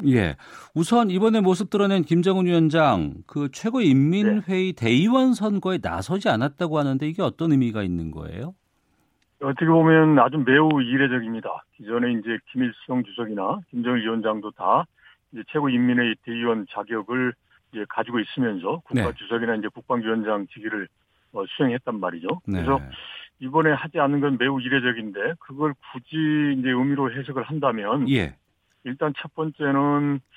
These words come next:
Speaker 2: 이제 뭐 여러 전문가들이 이야기하신 대로 입법부하고 행정부를 이제 구분해서 정상 국가로서의 의미가,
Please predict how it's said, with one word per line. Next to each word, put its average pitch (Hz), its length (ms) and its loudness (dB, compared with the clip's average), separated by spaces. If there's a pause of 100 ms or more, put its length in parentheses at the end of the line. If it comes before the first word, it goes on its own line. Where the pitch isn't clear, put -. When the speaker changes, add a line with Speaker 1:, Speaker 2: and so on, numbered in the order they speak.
(440)
Speaker 2:
이제 127 200 -8
뭐 123 400 0 (260)
여러 131 200 -2
전문가들이 131 480 0
이야기하신 117 420 -2
대로 113 260 -4
입법부하고 143 720 -4
행정부를 151 760 -2
이제 127 100 -4 (100)
구분해서 123 640 -4 (160)
정상 135 340 0
국가로서의 123 580 -6
의미가, 117 440 -2